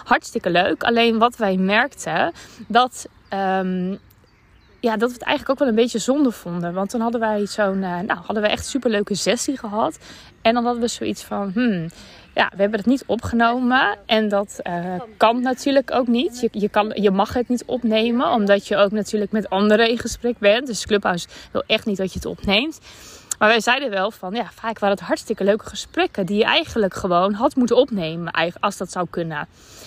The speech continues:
En het grappige was dat Corianne en ik, voordat wij de Clubhouse ingingen, wij spraken altijd om tien voor acht spraken wij af samen, eh, bij Zoom. Ehm, dan zetten we een Zoom-call aan, of een, hoe heet dat? Zetten we zo de Zoom aan.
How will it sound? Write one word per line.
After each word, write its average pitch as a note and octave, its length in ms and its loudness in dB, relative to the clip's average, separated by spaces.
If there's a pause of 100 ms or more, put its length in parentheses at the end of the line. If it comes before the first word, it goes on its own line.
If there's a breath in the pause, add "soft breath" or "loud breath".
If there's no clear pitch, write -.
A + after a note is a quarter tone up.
(220 loud breath)
En A3+ 320 0
het A3 140 -4
grappige C4+ 460 0
was F3+ 220 2
dat - 140 -10
Corianne A#3+ 540 4
en G3 200 0
ik, G3+ 360 0 (140)
voordat B3 540 4
wij F3+ 420 0 (360 soft breath)
de F#3+ 120 -4
Clubhouse F#3 560 0
ingingen, G#3+ 600 -2
wij G3+ 120 4
spraken G3 480 0
altijd A#3 380 0
om G3 200 -4
tien A#3+ 240 0
voor G3+ 140 -6
acht F3+ 240 0
spraken F#3 400 -2
wij E3+ 200 0
af D#4 280 2
samen, C4 520 0
eh, G3+ 180 0
bij F#3 220 -2
Zoom. E4 340 -4 (540 loud breath)
Ehm, G3 400 2
dan G3+ 80 -6
zetten A3+ 280 -4
we F#3+ 60 -2
een F#3 120 -2
Zoom-call C#4 480 0
aan, C4 220 4
of B3 120 -8
een, G3+ 140 0
hoe F#3+ 120 2
heet B3+ 100 0
dat? F4 260 -6
Zetten A3 320 -4
we G3+ 60 -2
zo G3+ 120 -2
de G3 80 0
Zoom D4+ 280 0
aan. C4 240 4